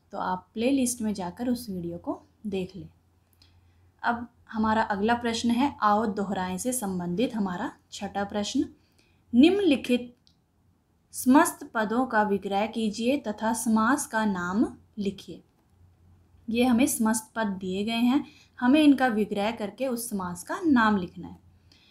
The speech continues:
हम अपने पिछले पाठ में समास के विषय में पढ़ चुके हैं,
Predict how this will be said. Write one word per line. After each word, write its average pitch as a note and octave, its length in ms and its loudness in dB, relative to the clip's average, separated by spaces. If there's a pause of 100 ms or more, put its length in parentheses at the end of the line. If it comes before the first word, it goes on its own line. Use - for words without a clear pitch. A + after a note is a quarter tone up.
(520)
हम A3+ 340 2
अपने A#3 280 2
पिछले D#4+ 400 2
पाठ A#3+ 360 4
में B3 340 2 (1160)
समास A#3 480 2
के A#3 160 -2
विषय G#3+ 300 0
में G#3 200 2
पढ़ F#3+ 200 -4
चुके A3 340 -4
हैं, A#3+ 240 2